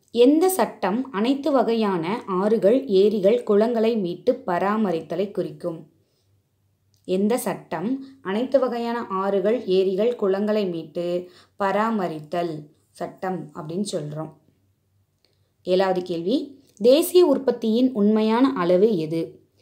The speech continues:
தேசிய உற்பத்தியின் உண்மையான அளவு எது? எட்டாவது கேள்வி, கீழ்க்கண்டவற்றில் புதுப்பிக்கத்தக்க வளங்களுக்கு பொருந்தாதது எது? கீழ்க்கண்டவற்றில் புதுப்பிக்கத்தக்க வளங்களுக்கு பொருந்தாதது எது?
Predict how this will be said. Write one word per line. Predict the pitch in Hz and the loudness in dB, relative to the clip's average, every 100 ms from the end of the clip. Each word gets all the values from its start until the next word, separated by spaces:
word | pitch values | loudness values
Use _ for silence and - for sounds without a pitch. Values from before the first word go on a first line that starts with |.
| _ - | _ 0
தேசிய | 180 208 254 262 277 | 6 6 6 2 4
உற்பத்தியின் | 247 185 - 185 180 156 226 254 | 4 2 -2 -2 -2 -2 0 0
உண்மையான | 202 214 220 220 208 233 | 2 2 4 2 2 0
அளவு | - 180 180 180 202 | -2 0 0 0 0
எது? | 156 160 170 - _ _ _ _ _ _ _ _ _ _ _ _ _ _ _ _ _ _ _ _ _ _ _ _ _ _ - | -4 -6 -6 -10 _ _ _ _ _ _ _ _ _ _ _ _ _ _ _ _ _ _ _ _ _ _ _ _ _ _ -12
எட்டாவது | 180 190 185 180 | -6 -2 0 0
கேள்வி, | 180 165 185 285 - - _ _ 302 | -4 -4 -2 -4 -6 -18 _ _ -2
கீழ்க்கண்டவற்றில் | 330 - 294 277 233 - 226 269 | 0 2 2 4 2 0 0 0
புதுப்பிக்கத்தக்க | - 262 269 285 - - 233 - 240 | -2 -2 -4 -6 -4 -4 -6 -4 0
வளங்களுக்கு | 196 185 190 175 - 240 - | 2 2 2 0 -2 -6 2
பொருந்தாதது | 220 226 262 233 175 160 226 | 4 6 4 2 0 -4 -4
எது? | 170 156 170 - _ _ _ _ _ | -4 -4 -6 -8 _ _ _ _ _
கீழ்க்கண்டவற்றில் | 254 277 277 254 240 208 156 151 170 240 269 - - | 0 0 0 -2 0 0 -2 -4 -2 0 -2 -8 -8
புதுப்பிக்கத்தக்க | 247 285 294 285 277 - 262 269 | -4 -2 -4 -2 -2 -2 -6 -4
வளங்களுக்கு | 226 175 180 175 165 - 240 233 | 0 0 0 -2 -2 -4 -2 4
பொருந்தாதது | 220 247 254 196 165 165 220 | 4 4 4 2 0 -2 -2
எது? | 156 165 165 | -2 -4 -6